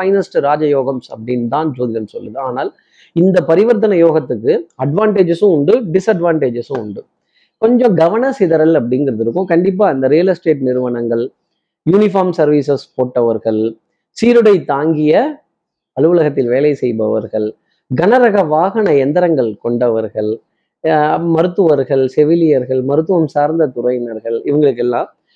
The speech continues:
டெஃபினட்டா ஃபினான்ஷியலா ஒரு, ஒரு ஹாப்பினஸ் அப்படிங்கிறது உறுதியா உண்டு. அதே மாதிரி இந்த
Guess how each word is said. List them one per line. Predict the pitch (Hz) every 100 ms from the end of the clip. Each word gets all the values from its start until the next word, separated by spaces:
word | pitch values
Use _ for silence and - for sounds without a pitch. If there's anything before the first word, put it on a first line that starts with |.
| _ -
டெஃபினட்டா | 165 214 214 247 247
ஃபினான்ஷியலா | 240 247 254 214 226 196 208
ஒரு, | 170 127 - -
ஒரு | 120
ஹாப்பினஸ் | 120 151 165 185 156 147 113
அப்படிங்கிறது | 107 131 117 123
உறுதியா | 117 107 107 113
உண்டு. | 98 95 - _ _ _ _ _
அதே | 147 185
மாதிரி | 202 185 180 220 247
இந்த | 170